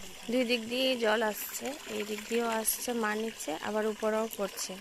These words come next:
মানে জলের স্পিডটা অনেক ভালো। আর ওই যে নিচে, বাড়ির নিচেও একটা পয়েন্ট আছে এখানে নিচে, রাস্তার আরও এইদিকে এই কর্নারটাতে একটা পয়েন্ট আছে, ওইখান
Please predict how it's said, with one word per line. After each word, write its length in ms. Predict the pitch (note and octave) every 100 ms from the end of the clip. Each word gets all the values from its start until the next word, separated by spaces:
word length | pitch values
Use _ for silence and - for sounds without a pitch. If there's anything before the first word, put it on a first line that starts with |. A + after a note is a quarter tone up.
| G#3+
মানে 160 | G3+ G3+
জলের 220 | A3 A3 -
স্পিডটা 320 | - A3 B3 A3+
অনেক 160 | A3+ G#3
ভালো। 200 | G#3 F#3 F3 - - - - - - - - G#3
আর 60 | G#3+
ওই 80 | C4+ B3
যে 80 | C4 A#3+
নিচে, 280 | A#3 A3 C4 C#4
বাড়ির 240 | A#3 A3 A#3
নিচেও 280 | A3+ G#3+ A#3 A3
একটা 160 | - F#3+
পয়েন্ট 260 | F#3+ F3+ F3 F3+
আছে 160 | F3+ -
এখানে 240 | F3+ F3+ F#3 - - - - - - -
নিচে, 240 | G3 - F#3+ - - - - - - - - G#3
রাস্তার 300 | G3 - A3
আরও 100 | G#3+ A3
এইদিকে 280 | G#3 G#3+ C4 -
এই 60 | C4 B3+
কর্নারটাতে 480 | A3+ G#3+ G#3+ G#3+ G#3 G3+
একটা 120 | G3 G3
পয়েন্ট 220 | F#3 F#3 F#3
আছে, 140 | - -
ওইখান 220 | G#3+ A3